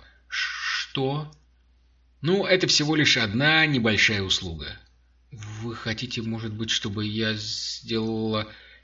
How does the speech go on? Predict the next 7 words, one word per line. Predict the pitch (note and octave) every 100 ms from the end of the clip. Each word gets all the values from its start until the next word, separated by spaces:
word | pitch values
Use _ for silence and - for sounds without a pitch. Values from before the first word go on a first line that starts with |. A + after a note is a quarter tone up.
| -
вам | G#2 G#2 G#2 G2+ G2+
какие-то | - A2 A2 A2 G#2+ A2
макеты | A2 G#2+ E3 D#3+
или | A#2+ A#2 G#2 G2+ G2+ G2+ -
кукол?» | - - - A#2 F2 - - _ _ _ _ _ _ _ -
«Не | A#2+ A#2+ C#3 F#3
совсем. | F#3 - D#3 D3+ - - F#2+ F2